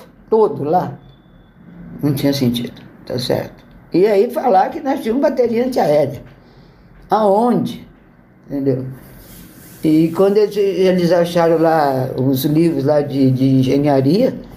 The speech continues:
e, e coisa hidráulica, mas não sei o que, eles falaram que era um livro subversivo. Que era o pessoal da engenharia, da, da, da,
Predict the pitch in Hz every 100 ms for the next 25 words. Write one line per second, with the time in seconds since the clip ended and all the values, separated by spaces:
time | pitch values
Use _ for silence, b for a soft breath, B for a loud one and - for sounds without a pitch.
0 | B B B - - - - - - 170
1 | 165 151 139 113 92 - 85 131 139 131
2 | - 147 135 139 147 147 175 170 147 135
3 | 147 139 147 139 143 131 165 233 190 202
4 | 208 208 180 185 220 262 190 208 185 226
5 | 214 240 226 160 - - - _ B B
6 | B B B - 185 196 185 190 202 190
7 | 196 190 196 185 185 170 170 165 160 156
8 | 147 143 135 139 135 127 127